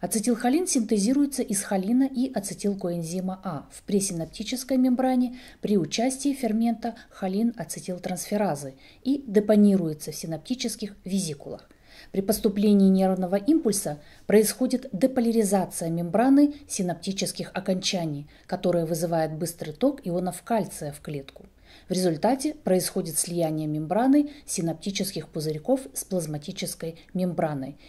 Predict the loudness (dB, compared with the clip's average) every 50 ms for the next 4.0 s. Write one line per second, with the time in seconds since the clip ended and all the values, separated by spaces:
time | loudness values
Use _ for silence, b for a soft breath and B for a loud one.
0 | B -6 -4 -2 -2 -2 -2 -4 -4 -2 0 0 2 2 2 4 4 4 4 2
1 | B B B -8 -6 -6 -4 -4 -4 -6 -4 -2 0 0 0 0 -2 -2 -4 -6
2 | -6 -6 -4 -4 -4 -2 -2 -2 -4 -4 -4 -4 -4 -4 -4 -4 -6 -8 -10 -8
3 | -6 -6 -4 -4 -4 -4 -4 -4 -4 -6 -4 -2 0 2 2 2 2 0 -2